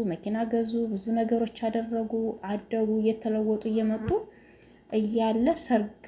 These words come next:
ተደገሰ፣ ዱባይ ሄዱ ምናምን። ከዚያ መልስ ነው እንግዲህ ብጥብጥ።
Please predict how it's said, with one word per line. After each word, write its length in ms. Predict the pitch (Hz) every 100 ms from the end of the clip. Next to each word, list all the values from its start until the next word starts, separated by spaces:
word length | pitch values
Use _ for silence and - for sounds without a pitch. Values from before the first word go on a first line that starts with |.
| -
ተደገሰ፣ 580 | - 214 208 - 214 - 214
ዱባይ 340 | 220 214 220
ሄዱ 260 | 214 214 214 220
ምናምን። 420 | 220 214 214 214 - - - - _ - - _ _
ከዚያ 440 | - 233 214 202 214
መልስ 260 | 214 208 -
ነው 140 | 214
እንግዲህ 340 | 202 202 202 196 208
ብጥብጥ። 460 | - 196 - -